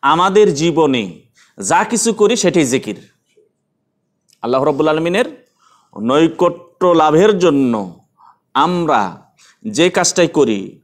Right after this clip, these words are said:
কথা, কাজ, অন্তরের পরিকল্পনা,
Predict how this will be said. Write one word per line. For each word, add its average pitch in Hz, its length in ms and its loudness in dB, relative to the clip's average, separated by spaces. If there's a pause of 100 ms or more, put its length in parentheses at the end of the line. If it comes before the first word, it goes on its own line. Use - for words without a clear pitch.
(100)
কথা, 139 640 -2 (180)
কাজ, 156 720 0 (480)
অন্তরের 180 640 2
পরিকল্পনা, 147 1120 -2